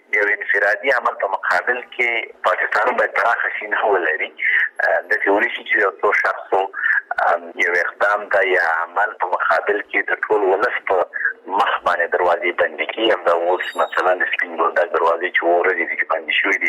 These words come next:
یوازې د، د، د قندهار په طرف نه، دې خوا په کوټ او په، په چمن کې ډېری سوداګر د دې نه متاثره شوي، ډېری خلک د دې نه متاثره شوي دي. آه، نو دغه نقل پالیسي هم چې دي، آه، زما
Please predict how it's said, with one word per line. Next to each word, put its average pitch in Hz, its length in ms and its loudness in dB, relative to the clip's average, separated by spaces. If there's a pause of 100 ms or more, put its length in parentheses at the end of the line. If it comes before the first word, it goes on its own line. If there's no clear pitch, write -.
یوازې 87 380 2
د، - 20 -2 (240)
د، - 20 0 (220)
د - 160 -4
قندهار 92 340 0
په - 100 0
طرف 98 180 0 (260)
نه، 135 160 2
دې 123 140 0
خوا - 120 2 (140)
په 95 140 0
کوټ 123 260 0
او 95 60 2 (100)
په، 92 160 2
په - 140 0
چمن 110 420 0
کې 98 100 0 (280)
ډېری 95 240 2 (120)
سوداګر 95 460 0
د - 100 -2
دې 98 120 2
نه 92 100 2
متاثره - 520 0
شوي، 104 260 -2
ډېری 98 220 2 (100)
خلک 95 240 0 (280)
د - 40 2 (100)
دې - 120 2
نه - 120 0
متاثره - 500 0
شوي 107 280 -2
دي. 92 60 -10 (140)
آه، 87 180 2 (120)
نو 110 160 2
دغه 120 200 2
نقل 117 240 0 (260)
پالیسي 101 400 0
هم 127 80 -10
چې - 200 -2
دي، 101 120 -4 (280)
آه، - 320 2
زما - 220 -2